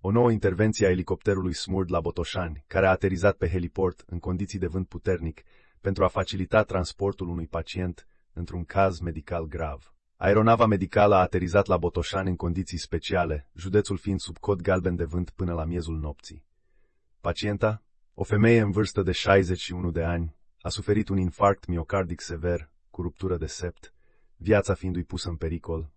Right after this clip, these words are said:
astfel că medicii au decis că pentru șanse cât mai mari de refacere,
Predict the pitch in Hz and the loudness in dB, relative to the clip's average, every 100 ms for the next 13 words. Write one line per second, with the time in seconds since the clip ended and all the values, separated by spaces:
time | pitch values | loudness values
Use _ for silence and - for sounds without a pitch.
0 | - 107 - 113 104 120 113 107 101 92 | -4 -4 -2 2 4 6 4 2 2 0
1 | - 107 - - 92 - 104 101 98 - | -2 -4 -2 -2 -4 -4 -2 -2 -2 -4
2 | 107 95 92 95 98 85 80 - 87 - | -2 0 2 4 2 0 -4 -2 -2 -2
3 | 87 80 | -4 -4